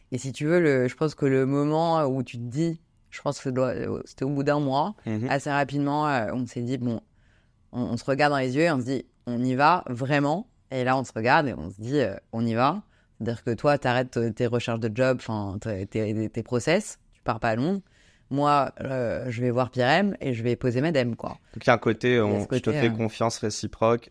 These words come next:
Speaker 2: je mise
Speaker 1: Ouais.
Speaker 2: sur toi, en fait, réciproquement.
Speaker 1: Complètement. Je pense que, et, et, et ça, c'est vrai que le fait d'avoir été amis de longue date,
Speaker 2: Hmm.
Speaker 1: ben, tu te poses beaucoup moins la question, même si, évidemment, avec le recul, euh, je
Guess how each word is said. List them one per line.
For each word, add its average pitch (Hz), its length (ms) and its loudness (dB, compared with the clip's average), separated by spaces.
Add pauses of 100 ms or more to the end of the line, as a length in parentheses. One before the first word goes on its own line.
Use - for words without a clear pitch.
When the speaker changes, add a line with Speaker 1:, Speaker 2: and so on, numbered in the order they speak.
(160)
Speaker 2:
je 113 180 -4
mise 123 160 2
Speaker 1:
Ouais. 185 300 6
Speaker 2:
sur 147 80 0
toi, 135 80 4
en 135 80 2
fait, 131 200 -2
réciproquement. 120 580 -2
Speaker 1:
Complètement. 143 320 -4 (260)
Je - 80 -14
pense 165 220 -6
que, 135 400 0 (600)
et, 131 80 -2
et, 127 480 0
et 131 40 -2
ça, 190 220 4
c'est 156 120 -6
vrai 147 240 0
que 170 100 -6
le 147 60 -2
fait 156 160 0
d'avoir 131 320 0
été 131 240 0
amis 139 260 2
de 131 100 -4
longue 143 220 0
date, 156 440 2 (120)
Speaker 2:
Hmm. 127 260 2 (180)
Speaker 1:
ben, 123 500 0 (100)
tu - 100 -14
te - 60 -20
poses 143 240 0
beaucoup 147 300 -2
moins 156 160 2
la 151 100 4
question, 185 520 -2 (640)
même 123 220 0
si, - 240 -8
évidemment, 139 420 2
avec 151 200 0
le 127 60 2
recul, 139 420 2
euh, 87 800 -2
je - 160 -20